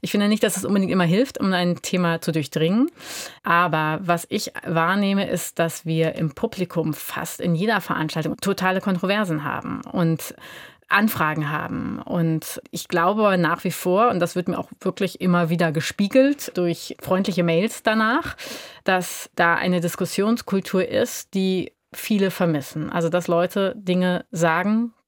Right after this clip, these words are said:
dürfen. Dinge sagen dürfen heißt nicht, dass sie, es keinen Widerspruch gibt. Das ist mir auch ganz wichtig, aber dass es einen respektvollen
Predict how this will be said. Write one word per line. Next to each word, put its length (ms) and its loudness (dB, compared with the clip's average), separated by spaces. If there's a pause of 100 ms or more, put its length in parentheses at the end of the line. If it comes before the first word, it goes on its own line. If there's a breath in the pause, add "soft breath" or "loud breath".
(100)
dürfen. 480 2 (640 loud breath)
Dinge 280 4
sagen 220 4
dürfen 260 2
heißt 200 0
nicht, 300 0
dass 160 0
sie, 180 -4
es 220 -10
keinen 240 0
Widerspruch 480 0
gibt. 400 -4
Das 160 -4
ist 160 -4
mir 140 0
auch 80 -8
ganz 160 0
wichtig, 180 0
aber 120 4
dass 80 0
es 20 -4
einen 80 2
respektvollen 680 0